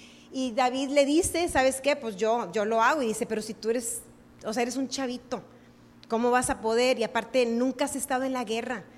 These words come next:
no tienes, este, experiencia, ¿verdad?". Es,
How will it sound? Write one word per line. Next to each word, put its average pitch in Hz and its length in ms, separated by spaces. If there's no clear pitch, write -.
no 233 180
tienes, 262 420
este, 196 920
experiencia, 226 920
¿verdad?". 190 340
Es, 220 480